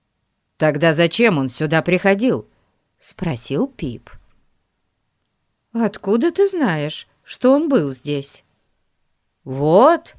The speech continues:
откуда», сказал Пип и протянул маме огромную перчатку.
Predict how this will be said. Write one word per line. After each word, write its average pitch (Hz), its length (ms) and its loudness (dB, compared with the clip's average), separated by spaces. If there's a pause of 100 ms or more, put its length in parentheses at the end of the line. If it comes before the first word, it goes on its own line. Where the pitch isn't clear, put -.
(140)
откуда», 139 800 -4 (440)
сказал 175 800 -6
Пип 165 360 -6 (380)
и 311 100 -2
протянул 202 540 -2
маме 254 540 0
огромную 202 680 0
перчатку. 185 920 -10